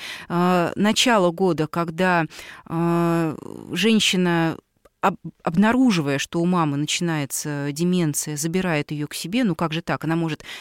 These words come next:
забыть закрыть воду, может, э, там, что-то там топать по квартире, соседи жалуются на какой-то шум и прочее.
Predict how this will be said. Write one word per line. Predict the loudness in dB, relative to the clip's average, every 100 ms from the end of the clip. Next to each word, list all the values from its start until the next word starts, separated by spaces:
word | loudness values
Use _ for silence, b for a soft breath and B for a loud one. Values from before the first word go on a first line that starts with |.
| B
забыть | -6 -2 0 0
закрыть | 0 -2 -2 -4
воду, | -2 -2 -2 -6 -12 B B B
может, | -2 2 2 2 0 -4 -4
э, | 0 2 2 0 0 -2
там, | -2 0 0 -2 -6 -8 -6
что-то | -4 -2 0 2
там | 2 2
топать | 4 4 2 -2
по |
квартире, | 0 2 2 2 2 2 2
соседи | 0 0 -2 0 0
жалуются | 2 2 2 0 -2
на | -2
какой-то | -2 -2 -2 -4
шум | -2 -2
и | 0
прочее. | 0 0 0 -2